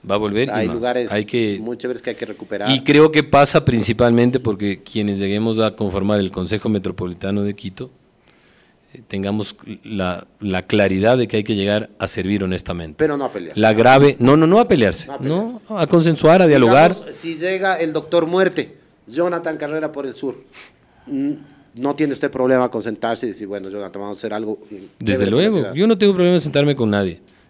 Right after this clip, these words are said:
Speaker 1: Yo lo único que exijo es que en el proceso de diálogo haya transparencia y honestidad y acordar a favor de la ciudad,
Speaker 2: Debería
Speaker 1: no a favor del
Speaker 2: ser
Speaker 1: bolsillo de nadie.
Speaker 2: Debería ser
Speaker 1: De nadie.
Speaker 2: públicas las, eh, la,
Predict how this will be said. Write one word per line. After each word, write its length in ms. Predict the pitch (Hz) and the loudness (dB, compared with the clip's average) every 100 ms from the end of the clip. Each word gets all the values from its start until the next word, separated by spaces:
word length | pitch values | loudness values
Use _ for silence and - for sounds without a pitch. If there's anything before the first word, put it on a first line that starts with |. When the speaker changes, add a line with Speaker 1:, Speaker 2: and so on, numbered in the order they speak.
| _ | _
Speaker 1:
Yo 120 | 123 | 0
lo 80 | 143 | 0
único 240 | 147 147 127 | 0 -2 -2
que 80 | |
exijo 340 | 110 127 135 127 | -4 -4 2 2
es 160 | 123 | 2
que 260 | - 123 123 | 0 2 4
en 100 | 117 | 4
el 120 | 107 | 0
proceso 480 | - 104 95 127 143 | 0 0 2 2 2
de 60 | 113 | 4
diálogo 460 | 113 127 135 131 - - - _ | 2 4 2 0 -6 -20 -20 _
haya 240 | 107 113 | 0 2
transparencia 760 | 110 104 - 101 117 135 - 131 | 2 0 0 2 2 2 0 2
y 100 | 110 | 2
honestidad 500 | 98 85 92 87 78 _ | 0 -2 -6 -6 -8 _
y 140 | 104 | -2
acordar 340 | 101 104 117 | 0 0 2
a 60 | 123 | 2
favor 300 | - 101 113 | 0 2 2
de 80 | 107 | 2
la 80 | 98 | -2
ciudad, 260 | 101 87 _ - | -6 -10 _ -2
Speaker 2:
Debería 120 | 139 | 4
Speaker 1:
no 60 | 139 | 6
a 120 | 156 | 8
favor 200 | 160 170 | 8 10
del 80 | 175 | 10
Speaker 2:
ser 40 | 156 | 8
Speaker 1:
bolsillo 480 | 139 156 165 165 160 - - - | 8 6 6 6 2 -20 -20 2
de 180 | 120 143 | 6 8
nadie. 460 | 147 139 95 73 - _ - - _ _ _ _ _ _ _ _ _ | 8 6 4 -2 -18 _ -20 -20 _ _ _ _ _ _ _ _ _
Speaker 2:
Debería 440 | 107 127 151 196 175 | -6 2 4 4 4
ser 160 | 175 | 2
Speaker 1:
De 100 | 123 | 6
nadie. 140 | 180 - | 6 6
Speaker 2:
públicas 260 | 196 175 151 | 6 4 2
las, 300 | 143 131 120 | 0 -2 -6
eh, 340 | 113 104 95 _ _ _ _ _ - | -8 -8 -12 _ _ _ _ _ -8
la, 300 | 120 113 | -6 -6